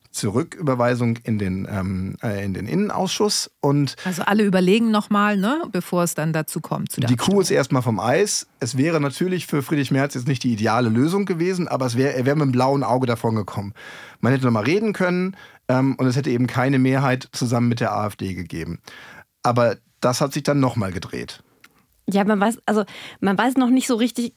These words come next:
Speaker 3: ganz genau, wer jetzt nicht bereit war, mit wem wirklich zu reden, aufeinander zuzugehen. Da gibt es jetzt auch in der, hier im Bundestag und im Plenum verschiedene Erzählungen. Also auf der Unionsseite steht übrigens zum Thema Vibes, es gab auch, äh,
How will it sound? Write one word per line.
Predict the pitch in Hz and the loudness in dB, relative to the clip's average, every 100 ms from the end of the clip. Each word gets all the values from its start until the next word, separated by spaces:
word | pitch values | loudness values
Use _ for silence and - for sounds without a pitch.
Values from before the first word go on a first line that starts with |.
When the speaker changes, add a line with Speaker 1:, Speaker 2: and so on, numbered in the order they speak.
| _ | _
Speaker 3:
ganz | - 202 285 - | -2 0 0 0
genau, | 247 226 208 220 208 | 0 2 2 2 0
wer | 180 170 208 247 254 - | -2 2 2 2 0 0
jetzt | 196 208 - - - _ _ _ _ _ _ - | -2 -2 -4 -18 -20 _ _ _ _ _ _ -14
nicht | 170 107 214 226 - | -12 -4 0 0 -2
bereit | 233 185 202 208 | -2 0 0 0
war, | 214 | 0
mit | 202 175 | 0 0
wem | 208 262 254 | 2 4 2
wirklich | 254 269 262 | 2 -2 -4
zu | - | -4
reden, | 214 226 240 | -2 0 0
aufeinander | 202 208 208 208 196 | 0 0 0 0 0
zuzugehen. | 262 247 226 226 | -4 -2 -2 0
Da | 214 | 0
gibt | 208 | -2
es | 226 220 | -4 -4
jetzt | 208 - | -6 -2
auch | 185 202 | -2 0
in | 202 | 0
der, | 196 190 - - - - - | 0 -2 -4 -18 -16 -18 -6
hier | - 208 | -2 0
im | 202 | 2
Bundestag | 202 233 226 208 196 | 2 0 0 -2 0
und | 208 202 | -2 0
im | 208 196 | 0 -2
Plenum | 175 202 226 214 | 0 0 2 0
verschiedene | 202 - 220 226 | -2 0 2 2
Erzählungen. | - 165 - 208 269 262 | 0 -2 -2 0 2 2
Also | 240 175 185 - - - - | 0 0 -2 -4 -16 -18 -6
auf | 190 | -2
der | - 147 | 0 2
Unionsseite | 208 214 311 330 240 240 262 | 2 4 2 2 0 0 -2
steht | - 247 247 | -2 -2 0
übrigens | 180 202 196 - | -4 0 -2 0
zum | 180 175 | -2 -2
Thema | 190 175 165 | 0 0 0
Vibes, | 175 180 220 - | 0 0 -2 -6
es | - - | -8 -4
gab | 185 - | -2 -2
auch, | 185 | -2
äh, | 190 117 | -4 -4